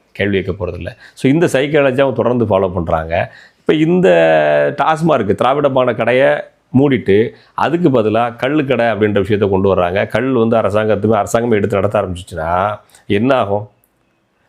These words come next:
குடிக்கிற காசுல பாதி காசு சேவிங்ஸ் ஆயிரும். ஆனா ஒரு கட்டத்துக்கு மேல நிறைய குடிக்க முடியாது. அதுக்கப்புறம், அஹ், வேலைக்கு ஒழுங்கா போவாங்க. குடியால ஏற்படக்கூடிய நோய்கள், தேவையற்ற நோய்கள் எல்லாமே குறையும். இப்ப இதால உடல் ஆரோக்கியம் நல்லா இருக்கும், நீண்ட ஆயுள் வாழ்வாங்க, குடும்பம்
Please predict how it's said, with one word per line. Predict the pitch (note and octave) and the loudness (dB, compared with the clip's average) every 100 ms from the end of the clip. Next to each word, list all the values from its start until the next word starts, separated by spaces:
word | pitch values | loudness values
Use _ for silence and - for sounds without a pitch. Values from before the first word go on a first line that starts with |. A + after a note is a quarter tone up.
| _ - | _ -2
குடிக்கிற | C#3 D#3 | 2 2
காசுல | C#3+ C3+ C#3+ D#3 | 2 2 0 0
பாதி | B2+ B2+ C3 | 0 0 0
காசு | B2+ B2 | 0 0
சேவிங்ஸ் | A#2 A#2 G#2+ | 0 0 0
ஆயிரும். | G2 F#2+ | 0 0
ஆனா | A2 | 0
ஒரு | A2+ G#2+ | 0 0
கட்டத்துக்கு | A2+ A#2+ B2+ B2 | -2 -2 0 2
மேல | B2 | 2
நிறைய | A2 A#2 | 2 2
குடிக்க | A#2 A#2 | 2 2
முடியாது. | A2+ F#2 E2+ - - - - _ | 2 0 -4 -6 -14 -20 -20 _
அதுக்கப்புறம், | - C3 D#3 D#3 D3 D#3+ F#3+ A3+ - _ _ _ _ | -2 -2 0 0 2 2 0 -4 -12 _ _ _ _
அஹ், | - - | 0 0
வேலைக்கு | C#3+ F#3+ F#3 F3 | 2 2 2 2
ஒழுங்கா | C#3+ C#3 C3+ | 2 2 0
போவாங்க. | G#2 E2 D#2 D2+ - - _ _ _ _ _ _ D3 | 0 -2 -2 -8 -14 -20 _ _ _ _ _ _ 2
குடியால | E3 E3 D#3+ | 4 4 2
ஏற்படக்கூடிய | D#3+ C#3+ C#3+ C#3 C3 C3+ A#2+ | 2 0 0 0 2 2 2
நோய்கள், | A#2 C#3+ B2 F#2 - | 2 2 0 -2 -2
தேவையற்ற | C3+ D3 D3 C#3 C3+ | 0 2 2 2 2
நோய்கள் | B2 A#2 | 2 2
எல்லாமே | A2 G#2+ C3 | 2 0 -2
குறையும். | A#2 F2+ E2 - _ _ _ | 0 -2 -2 -10 _ _ _
இப்ப | F3+ D#3+ | -2 2
இதால | D3 C#3+ D3+ D#3 E3+ | 2 2 2 0 0
உடல் | C3 D3 | 0 2
ஆரோக்கியம் | D3 C3 A#2 G#2+ | 2 2 2 2
நல்லா | G#2+ A2+ | 2 0
இருக்கும், | G#2+ B2 | 2 2
நீண்ட | A2+ A2+ | 2 2
ஆயுள் | G#2+ G#2+ | 0 0
வாழ்வாங்க, | G2+ G2+ F#2+ A2+ A#2+ | 0 2 2 0 0
குடும்பம் | A2 A2 A2+ | 0 2 0